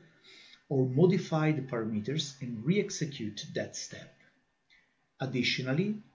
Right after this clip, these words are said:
all links correspond to a web services described under a representation standard, which allows for fast reapplication to new data. Other experiments worth to mention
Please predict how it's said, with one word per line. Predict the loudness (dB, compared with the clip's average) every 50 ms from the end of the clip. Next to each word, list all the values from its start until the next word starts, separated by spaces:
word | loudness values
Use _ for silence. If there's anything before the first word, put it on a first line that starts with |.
| _ _ _ _ _
all | 2 2 2 4 6
links | 6 6 6 6 4 2 -2 -6 -8 -8 -10
correspond | -8 -4 -2 -2 -2 -2 -4 -8 -6 -4 2 4 4 4 4 2
to | -4 -4 -2
a | -2 -2 -4 -6 -10 -14 -10
web | -2 2 2 4 2 2
services | -4 -4 -4 -2 -2 -4 -4 -6 -2 0 0 0 -2 -6 -12 -14 -16 -20 _ _ _
described | -8 -8 -8 -6 -6 0 2 4 4 4 2 -2 -6 -12 -10 -6
under | -4 -2 0 2 2 2 2
a | 2
representation | 0 -2 -2 -4 -6 -6 -6 -4 -6 -2 0 0 0 0 0 -2 -2 -4
standard, | -4 -8 -8 -10 -10 -8 -10 -10 -10 -12 -14 -18 -20 -20 _ _ _ _ _ _
which | -2 -2 0 2
allows | 2 4 4 4 4 2 0 -2
for | -8 -6 -6 -6 -6
fast | -6 -6 -4 -2 -2 -2 -2 -4 -10 -4 2
reapplication | 2 2 2 2 -2 -4 -4 -2 -4 -4 -4 -6 -6 -6 -6 -6 -8 -8
to | -8 -10 -10 -8
new | -4 0 2 2
data. | 2 2 -4 -6 -6 -10 -14 -16 -16 -20 -20 _ _ _ _ _ _ _ _ _ _ _ _ _ _ _ _ _ _ _ _ _ _ _ _ _
Other | 2 4 6 8 6 6
experiments | 4 2 0 -6 -4 0 2 4 6 6 6 6 6 6 4 4 0 -10 -12 -14 _ _ _ _ _
worth | 0 0 0 0 -2 -4
to | -4
mention | -4 -2 -2 -2 -2 -4 -2 0 0 0 0 0 -4